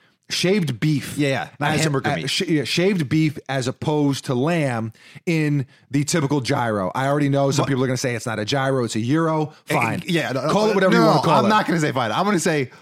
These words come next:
Speaker 2: "Fuck you." If
Speaker 1: Call
Speaker 2: they
Speaker 1: it whatever
Speaker 2: wanted
Speaker 1: you wanna
Speaker 2: it to
Speaker 1: call
Speaker 2: be
Speaker 1: it.
Speaker 2: pronounced Euro, there's a spelling for that. It is pronounced, and by
Speaker 1: Listen.
Speaker 2: that I mean it is spelled E U R O.
Speaker 1: You call it whatever you wanna call it, but, but here's the deal, all right? With the Donner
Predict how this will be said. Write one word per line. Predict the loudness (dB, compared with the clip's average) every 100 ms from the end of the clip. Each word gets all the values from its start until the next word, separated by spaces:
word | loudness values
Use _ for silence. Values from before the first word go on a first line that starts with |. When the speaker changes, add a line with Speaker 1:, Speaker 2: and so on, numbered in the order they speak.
| _
Speaker 2:
"Fuck | -4 -4 0
you." | -2 -2 -10 -2
If | 2
Speaker 1:
Call | 4
Speaker 2:
they |
Speaker 1:
it | 4
whatever | 6 6
Speaker 2:
wanted | 6
Speaker 1:
you |
wanna | 4
Speaker 2:
it | 2
to |
Speaker 1:
call | 2
Speaker 2:
be | 2
Speaker 1:
it. |
Speaker 2:
pronounced | 2 0 0 -4 -6
Euro, | -2 2 2 0 -4 -8 _ _ _ _
there's | -2 0
a | -2
spelling | 0 0 0 0
for | -2
that. | -4 -6 _
It | -6 -2
is | -2 -4
pronounced, | -4 -2 -2 -4 -8 -16 _ _ -4
and | 0 2
by |
Speaker 1:
Listen. | 4 2
Speaker 2:
that | 2
I |
mean | 0
it | 0
is | -2
spelled | -2 -2 -4 -2
E | 0 0 -2 _ _ -6
U | 0 0 -2 -8 _
R | -4 -4 -4 _ -8
O. | -6 -2
Speaker 1:
You | -4
call | 0 0 2
it |
whatever | 2 2 2
you |
wanna | 0 0
call | -2 -2
it, | -2
but, | -6 -4
but | -4
here's | 0 0 0
the |
deal, | -2 -2 -2
all | -4
right? | -4 -6 _ -20 _ _ _ -4
With | 0 0 -2 -10
the | -4 -2
Donner | -2 -2 -4 -8